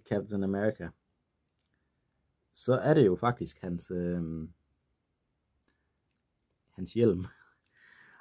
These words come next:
Og jeg synes, øh, det er ikke så meget, man ser ham med i selve hjelmen i Captain America and, øh, and, and the Winter Soldier. Øhm, og jeg vil også sige, specielt ikke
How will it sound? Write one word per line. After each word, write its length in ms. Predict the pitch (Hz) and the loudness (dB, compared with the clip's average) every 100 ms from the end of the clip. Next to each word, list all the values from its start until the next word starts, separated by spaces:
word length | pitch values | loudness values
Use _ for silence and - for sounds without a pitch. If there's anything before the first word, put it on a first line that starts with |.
| - | -4
Og 100 | 110 | 2
jeg 140 | 101 | 2
synes, 320 | 117 120 117 | 6 6 8
øh, 360 | 107 98 98 98 | 6 6 6 6
det 40 | |
er 160 | 113 107 | 4 4
ikke 160 | 135 - | 2 4
så 80 | |
meget, 280 | 131 127 143 | 6 6 6
man 180 | 120 101 | 4 0
ser 300 | - - 139 | -2 0 0
ham 160 | 90 87 | 0 -2
med 340 | 95 107 139 | 0 4 4
i 80 | 147 - | 2 -4
selve 320 | - 120 110 | 2 2 2
hjelmen 580 | 95 117 98 82 82 127 | 0 -2 -2 -8 -12 -6
i 200 | 113 113 _ _ _ _ _ _ _ - | -4 -4 _ _ _ _ _ _ _ -14
Captain 260 | 90 92 | -10 -8
America 400 | 90 95 101 - | -6 -4 -6 -8
and, 680 | 71 87 90 90 90 87 - | -16 -14 -12 -8 -8 -10 -8
øh, 360 | 95 90 90 87 | -8 -6 -6 -8
and, 280 | 92 90 85 | -10 -10 -10
and 180 | 98 95 | -10 -6
the 80 | 95 | 2
Winter 260 | 101 104 | 2 2
Soldier. 360 | 95 98 92 - _ _ _ _ _ _ - | -2 -4 -4 -8 _ _ _ _ _ _ -10
Øhm, 500 | 101 95 92 90 - _ _ _ _ _ _ _ _ _ _ _ _ | -4 -2 -4 -8 -14 _ _ _ _ _ _ _ _ _ _ _ _
og 120 | 127 | 0
jeg 140 | 110 107 | 4 6
vil 80 | |
også 140 | 123 127 | 6 6
sige, 140 | 131 | 4
specielt 460 | 123 110 - 160 123 | 4 -2 2 6 8
ikke 220 | 135 - | 6 2